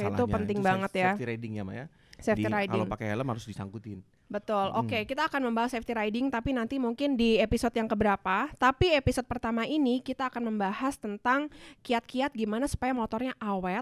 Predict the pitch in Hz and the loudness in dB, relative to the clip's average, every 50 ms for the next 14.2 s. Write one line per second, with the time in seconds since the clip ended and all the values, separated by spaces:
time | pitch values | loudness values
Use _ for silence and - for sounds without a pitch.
0 | - _ _ _ _ 220 208 220 220 202 214 208 226 240 233 208 202 202 - 196 | -6 _ _ _ _ 0 0 2 2 2 2 2 2 2 2 0 -2 -2 -4 -4
1 | - - 208 196 - 240 247 - _ 247 240 - 311 294 - 240 - - 285 285 | -6 -6 -6 -6 -6 -8 -10 -6 _ -6 -4 -2 -4 -2 -2 -4 -2 -2 -2 -2
2 | 285 262 - _ - 240 - 247 - - 226 208 208 - 247 240 226 202 196 196 | -2 -4 -8 _ -12 -8 -8 -6 -6 -4 -4 -4 -4 -2 -2 0 0 2 2 0
3 | 208 - 202 196 190 208 233 233 - 220 196 202 214 240 247 - - - 262 - | 0 0 -2 -2 -2 0 -2 -2 -2 0 0 2 0 0 -2 -4 -10 -20 -18 -12
4 | - 214 208 - 208 202 196 - 220 190 190 214 - - - - - _ - 214 | -10 -10 -8 -6 -6 -6 -4 -2 0 2 4 2 2 2 -4 -14 -20 _ -4 -2
5 | 214 214 202 202 208 226 262 302 302 294 247 - 214 202 202 220 247 262 269 240 | 0 2 2 0 2 2 0 2 0 0 -2 -2 -2 0 2 2 2 2 2 2
6 | 214 208 - 202 196 214 190 196 - - 185 - 185 175 175 170 160 - - _ | 0 0 -2 -2 -2 -2 -4 -4 -4 -6 -6 -6 -6 -6 -4 -6 -8 -8 -12 _
7 | - 214 214 - 254 233 220 202 196 - - - 208 214 226 254 269 254 214 196 | -2 -2 2 2 2 2 2 2 0 -2 -6 -2 2 4 4 4 4 2 2 0
8 | 202 202 - 196 208 - - 220 214 214 214 226 - - - - - - - - | 0 -2 -2 -4 -6 -4 -4 -2 0 0 0 0 -4 -10 -20 -20 -20 -20 -20 -20
9 | _ _ - 254 269 - - 226 220 - 220 214 214 220 - - 247 269 277 - | _ _ 0 0 0 0 -2 -4 -2 0 0 2 2 0 -2 -2 -2 -2 -4 -4
10 | - 208 208 208 208 - 214 208 202 208 - - 254 262 269 - 294 269 240 - | -4 0 2 2 2 2 0 0 0 0 0 -2 -4 -4 -2 0 0 0 0 0
11 | 220 208 208 226 269 254 220 214 208 202 202 202 202 - _ _ _ 214 214 214 | 0 -2 0 0 2 2 4 4 4 4 4 4 2 0 _ _ _ -2 0 2
12 | 214 214 208 202 202 202 - - _ _ _ - - - 240 233 - 226 226 - | 2 2 2 2 2 0 -2 -6 _ _ _ -20 -4 -2 -2 0 0 0 0 0
13 | 220 220 - 233 226 220 214 208 208 208 208 202 202 202 202 202 214 - 214 202 | 0 0 0 -4 -4 -2 -2 0 0 2 2 2 2 2 2 0 0 -2 -2 -2
14 | 196 202 220 254 | 0 0 0 0